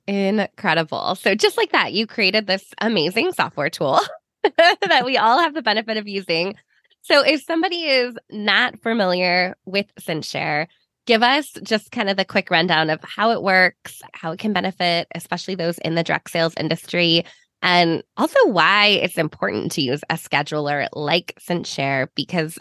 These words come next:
I know so many are like, "Well, why wouldn't I just go post on my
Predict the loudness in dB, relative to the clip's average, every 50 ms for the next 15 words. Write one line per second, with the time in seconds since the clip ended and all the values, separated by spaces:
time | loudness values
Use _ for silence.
0 | -4 -2 0 2 2 2 2 0 0 0 0 0 2 2 0 2 2 0 2 2
1 | 2 0 0 -2 -6 -4 -4 -2 -2 0 0 0 2 2 0 0 -2 -2 -4 -4
2 | -2 0 0 0 0 -2 -2 -2 -6 -12 -20 -20 -20 _ _ -2 0 2 2 4
3 | 4 2 2